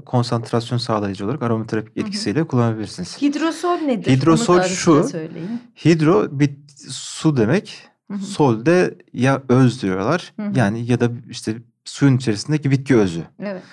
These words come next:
Speaker 1: E, diyebiliriz. Bitkiyi damıtırken
Speaker 2: Hı hı.
Speaker 1: bir taraftan yağ, bir taraftan da su çıkar.
Speaker 2: Hmm, evet.
Speaker 1: Su bitkiden geçtiği için
Speaker 2: Hı hı.
Speaker 1: bitki suyu
Speaker 2: Evet.
Speaker 1: diyebiliriz.
Speaker 2: Çok güzel.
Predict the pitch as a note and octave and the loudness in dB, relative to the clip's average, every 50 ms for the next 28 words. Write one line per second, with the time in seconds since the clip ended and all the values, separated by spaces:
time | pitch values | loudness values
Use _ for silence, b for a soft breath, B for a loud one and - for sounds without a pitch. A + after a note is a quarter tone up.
0 | B B B B B B B _ - A2+ G#2+ G#2+ G#2+ G#2+ G#2+ G#2+ G#2 G#2 G#2 G#2 | B B B B B B B _ -8 -4 -4 -2 -2 -2 -2 -2 -4 -4 -4 -6
1 | G#2 G#2 G#2 G#2+ G#2 G#2 - _ _ _ _ _ _ _ _ _ _ - C3+ C3 | -6 -6 -8 -8 -10 -10 -12 _ _ _ _ _ _ _ _ _ _ 0 2 4
2 | B2 A2 A2+ C#3 D#3+ D#3 - - - - _ _ _ _ _ _ _ C3 C3+ C3 | 4 4 2 0 -2 -2 -4 -6 -8 -10 _ _ _ _ _ _ _ 0 0 0
3 | - - D3+ D3+ C#3+ C3+ - B2 B2+ C3 C3+ C3 F3 D3 - - G#2 B2+ F3+ - | 0 2 4 4 4 4 6 6 6 6 4 4 0 -2 -2 -2 -4 -4 -6 -8
4 | _ _ _ _ _ _ G#3 G#3+ G3+ G3+ G3 G#3+ - D#3 D3 - C#3 A#2+ A2 G#2+ | _ _ _ _ _ _ -6 -6 -6 -6 -8 -2 -2 0 0 2 2 2 2 0
5 | - A2 G#2 G#2 G#2 G#2+ B2 C3+ D#3+ E3+ - - - _ _ _ C#3+ C#3 C#3 B2+ | -2 -4 -4 -4 -2 0 2 2 2 0 -2 -6 -16 _ _ _ -4 -2 0 0
6 | A#2 G#2+ A2 - C#3 D3+ E3 D#3+ D3+ - - D3 C3 - - - - B2+ - - | 0 0 -2 -4 -4 -4 -4 -4 -6 -4 -2 -2 -2 -2 -4 -4 -4 -4 -4 -6
7 | - F3+ F3+ F3+ F3+ F3 E3+ E3 E3 E3 E3+ F3 F#3+ - - F#3 F3+ D3+ D#3 F3 | -8 -6 -6 -4 -4 -4 -4 -6 -6 -8 -10 -12 -12 -10 -8 -2 2 4 4 4
8 | F3+ E3 - - - B2+ B2 - - C3 D3+ D#3+ E3 D3+ C3+ A#2+ B2 - - A#2 | 4 2 -4 -2 -2 -2 -2 0 0 2 2 4 4 4 4 4 2 2 -2 -2
9 | A2 G#2+ - - F#3 A#3+ A3 - _ _ - F#3+ G2 F3+ D#3 D3+ - D3+ C3 - | -2 -2 -2 -6 -6 -6 -8 -12 _ _ -10 -6 0 0 0 2 2 0 -2 -2
10 | - G2+ F#2 E2+ - - _ _ _ _ _ _ - G#3 - B2 B2+ A#2 G#2+ G2+ | -2 -4 -4 -6 -6 -12 _ _ _ _ _ _ -8 -2 2 2 4 4 2 2
11 | G2+ E2+ - - - - - - A3 A3 - - E3+ E3+ D#3+ D#3 | -2 -4 -6 -10 -14 -18 -12 -12 -12 -12 -12 -14 -14 -12 -12 -12